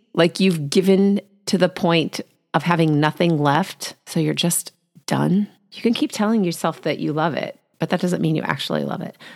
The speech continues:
"No, no, no, I really love going to this meeting. I love it. I love it that people ask me for help."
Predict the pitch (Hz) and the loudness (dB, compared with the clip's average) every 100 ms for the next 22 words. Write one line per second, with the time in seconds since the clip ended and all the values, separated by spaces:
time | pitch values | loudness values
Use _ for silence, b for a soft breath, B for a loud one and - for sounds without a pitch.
0 | B 277 320 311 339 311 277 285 302 277 | B 0 2 2 2 2 4 2 2 2
1 | 269 302 233 208 190 180 165 - 165 147 | 2 2 2 4 2 2 -2 0 0 0
2 | 139 - - 196 208 208 190 190 - 175 | -4 -6 -6 -2 2 2 0 -2 -2 -4
3 | 196 196 190 190 180 165 170 147 131 - | 0 2 2 0 -2 -2 -2 -2 -2 -4
4 | 135 - - - - | -6 -6 -4 -4 -6